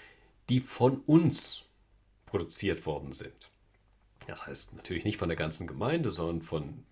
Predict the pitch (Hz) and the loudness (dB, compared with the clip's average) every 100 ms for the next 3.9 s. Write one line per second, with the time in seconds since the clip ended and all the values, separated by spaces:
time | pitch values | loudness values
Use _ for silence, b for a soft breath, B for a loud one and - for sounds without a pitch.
0 | - - 78 113 131 87 - - - 78 | -12 -8 -2 2 2 2 -2 -8 -2 -2
1 | - - 107 160 - 82 82 101 165 - | -2 -2 0 0 -2 -2 -2 -2 -4 -8
2 | B B B B B B - 107 107 131 | B B B B B B 0 4 4 4
3 | - 127 131 - 98 104 110 87 - | 4 6 6 4 2 6 6 4 0